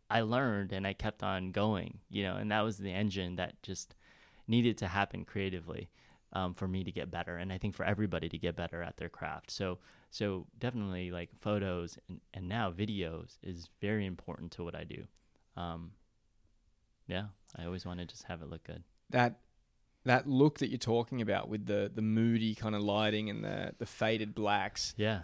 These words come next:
Speaker 2: I, I really like that with food. I've al-, I've always been drawn to that 'cause it kinda, it allows the food to really pop off the plate.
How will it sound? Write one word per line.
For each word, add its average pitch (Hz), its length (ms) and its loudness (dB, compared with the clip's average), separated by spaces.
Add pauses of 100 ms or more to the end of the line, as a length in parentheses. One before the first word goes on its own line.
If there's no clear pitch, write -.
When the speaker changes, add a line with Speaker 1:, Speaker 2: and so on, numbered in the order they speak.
Speaker 2:
I, 113 340 -2
I 110 80 0
really 143 360 6
like 123 320 4
that 120 160 2
with 110 140 -4
food. 101 320 0
I've 120 160 6
al-, 131 300 4
I've 131 180 4
always 131 340 8
been 117 200 2
drawn 113 320 2
to 113 120 -4
that 104 260 0
'cause 117 160 -2
it 120 120 -6
kinda, 165 400 0
it 127 80 8
allows 135 460 6
the 123 100 2
food 127 560 2
to 104 120 0
really 110 440 0 (120)
pop - 380 0
off 107 260 -2
the - 100 -8
plate. 104 400 -2